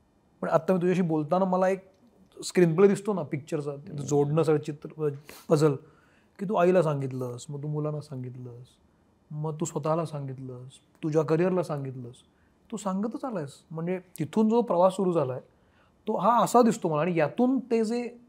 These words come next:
Speaker 1: हळवेपणा आहे ना किंवा मानसिकतेचा विचार करणं, मुलांच्या मानसिकतेचा विचार करणं,
Speaker 2: हम्म.
Speaker 1: हे त्यातून आलंय का काय असं वाटतं मला. कारण ते जे डॅमेज आहे, जे वयाच्या सहाव्या वर्षी झालंय, ते तुम्हाला वेगवेगळ्या टप्प्यांवर जाणवत जातं.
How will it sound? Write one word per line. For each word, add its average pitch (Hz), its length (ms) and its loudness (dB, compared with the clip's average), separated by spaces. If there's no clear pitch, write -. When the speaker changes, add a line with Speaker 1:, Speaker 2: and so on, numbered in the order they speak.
Speaker 1:
हळवेपणा 180 540 2
आहे 170 80 -2
ना 139 120 -8
किंवा 160 160 -6
मानसिकतेचा 151 580 -6
विचार 143 320 -4
करणं, 131 340 -10
मुलांच्या 147 480 -6
मानसिकतेचा 139 380 -8
विचार 139 260 -10
करणं, 131 160 -14
Speaker 2:
हम्म. 120 200 -16
Speaker 1:
हे - 100 -16
त्यातून 185 300 0
आलंय 208 220 0
का 196 100 -6
काय 185 140 -2
असं 165 160 -6
वाटतं 135 240 -10
मला. 120 140 -12
कारण 180 220 2
ते 208 80 8
जे 226 100 4
डॅमेज 170 440 4
आहे, 139 100 -2
जे 156 100 0
वयाच्या 160 340 4
सहाव्या 151 300 2
वर्षी 165 240 0
झालंय, 131 280 -2
ते 202 60 6
तुम्हाला 202 320 4
वेगवेगळ्या 196 460 6
टप्प्यांवर 196 580 4
जाणवत 156 360 0
जातं. 117 240 -6